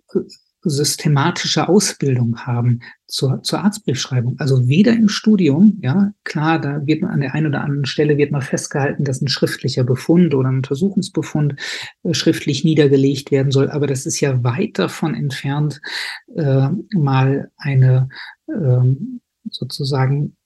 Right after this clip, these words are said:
den, den Arztbrief als zentrales Thema, äh, zu erkennen und, und zu bearbeiten, ne? Ist vielleicht auch während des Studiums vielleicht auch ein bisschen früh, weil einem noch, sage ich mal, so das, äh,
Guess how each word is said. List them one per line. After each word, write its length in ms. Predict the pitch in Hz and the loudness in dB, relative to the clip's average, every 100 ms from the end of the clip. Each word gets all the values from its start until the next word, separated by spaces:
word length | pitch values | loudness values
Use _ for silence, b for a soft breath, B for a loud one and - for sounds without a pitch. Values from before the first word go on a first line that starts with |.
| - | -4
den, 240 | 135 131 | -2 -2
den 180 | 135 131 | 0 -2
Arztbrief 760 | 139 143 185 - - 160 - - | -2 -2 -2 -4 0 0 0 -2
als 320 | 135 131 - | -2 -2 -4
zentrales 680 | - 156 - 147 139 135 - | -2 0 0 -2 0 0 -2
Thema, 540 | - 156 160 135 123 B B B B | 2 4 6 4 2 B B B B
äh, 300 | - 135 131 | -2 2 2
zu 180 | 135 151 | 0 -2
erkennen 560 | 139 131 - 156 151 | -2 -4 -2 2 2
und, 300 | 147 147 131 | 2 0 -2
und 180 | - 139 | -2 -4
zu 300 | 131 - - | -4 -6 -4
bearbeiten, 680 | 135 131 135 131 113 - 120 | -2 0 0 -2 -4 -4 -2
ne? 160 | 180 185 B B | 0 -2 B B
Ist 160 | 202 196 | 0 0
vielleicht 400 | 202 185 180 - | 2 2 0 -2
auch 160 | 180 185 | -4 0
während 340 | 165 175 160 | 2 2 0
des 140 | 160 | -2
Studiums 680 | - - 185 185 170 165 - - B B B B _ _ 269 | -4 -2 0 2 2 -2 -6 -12 B B B B _ _ -20
vielleicht 500 | - - 160 185 190 | -6 0 0 0 -4
auch 160 | 254 - | -4 -4
ein 120 | 180 | -4
bisschen 460 | 156 165 - - 151 | -2 -2 -2 -2 -2
früh, 480 | - - 165 202 208 | -2 -4 0 2 2
weil 180 | 165 147 | 0 -4
einem 340 | 160 156 156 | -4 0 0
noch, 140 | 156 | -2
sage 240 | - 156 151 | -4 -2 -2
ich 120 | 135 | 0
mal, 120 | 151 | 0
so 80 | 143 | 2
das, 220 | 147 135 | 0 -2
äh, 340 | - - 156 | -4 -2 0